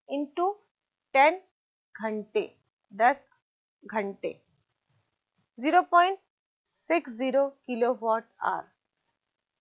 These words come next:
बच्चों, इस प्रश्न में विद्युत बल्ब की शक्ति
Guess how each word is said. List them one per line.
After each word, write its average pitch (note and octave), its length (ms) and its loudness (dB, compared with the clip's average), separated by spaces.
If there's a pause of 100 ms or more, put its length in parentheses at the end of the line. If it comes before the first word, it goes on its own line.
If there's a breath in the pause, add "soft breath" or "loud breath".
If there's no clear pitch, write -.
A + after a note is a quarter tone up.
(320)
बच्चों, C4+ 360 -4 (360)
इस D4+ 140 -4
प्रश्न E4+ 440 -2
में C#4+ 240 -4 (1300)
विद्युत C4 480 -2
बल्ब D#4 160 6
की E4 140 -4
शक्ति - 480 -8